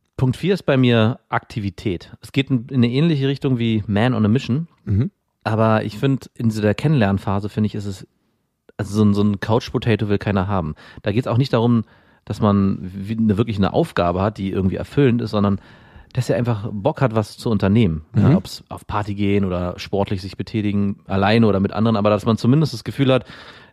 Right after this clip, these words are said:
Speaker 1: der sitzt nicht nur zu Hause rum, sondern der macht auch was. Also der
Speaker 2: Ja.
Speaker 1: ist, der ist in Bewegung.
Speaker 2: Mhm. Okay, ich,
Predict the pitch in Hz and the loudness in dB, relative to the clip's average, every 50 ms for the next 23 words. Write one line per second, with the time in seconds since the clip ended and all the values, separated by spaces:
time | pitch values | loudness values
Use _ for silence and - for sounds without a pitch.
0 | - - 110 101 123 - - - 127 120 107 - 117 101 104 107 101 101 95 117 | -4 -2 -2 -2 -2 -6 -4 0 0 0 2 0 -2 0 0 0 0 2 2 2
1 | 135 156 170 - 110 - - 95 - - - 92 101 98 113 117 - 95 90 85 | 0 0 0 0 2 2 2 2 0 -2 -2 0 0 2 0 -2 -4 -10 -12 -10
2 | 82 - - - 82 85 - 107 98 92 - - - 107 101 101 - - - _ | -10 -10 -10 -12 -6 -2 2 2 2 2 0 -2 -2 0 0 0 -2 -4 -4 _
3 | - 147 - - - 139 117 110 95 95 87 98 110 107 85 78 78 80 - - | 0 0 0 0 -2 0 2 2 2 2 0 0 0 0 -2 -4 -6 -6 -2 2
4 | 120 120 170 226 233 196 - _ _ _ _ _ _ _ - 104 104 87 - 92 | 4 4 4 4 2 -2 -8 _ _ _ _ _ _ _ 0 0 0 0 0 -2
5 | 82 85 95 - - 98 101 | -4 -4 -8 -6 -4 -4 -4